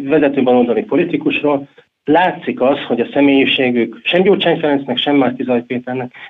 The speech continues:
nem alkalmas arra, hogy elvezessen egy országot.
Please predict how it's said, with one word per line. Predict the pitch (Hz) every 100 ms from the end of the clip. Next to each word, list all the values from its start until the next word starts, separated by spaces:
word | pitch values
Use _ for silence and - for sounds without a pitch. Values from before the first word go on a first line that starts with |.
| _
nem | 170 175
alkalmas | 143 139 139 117 101 98
arra, | 120 123 123 123 - -
hogy | - 120
elvezessen | 123 120 117 113 - 113
egy | 107 -
országot. | 113 110 - 107 110 -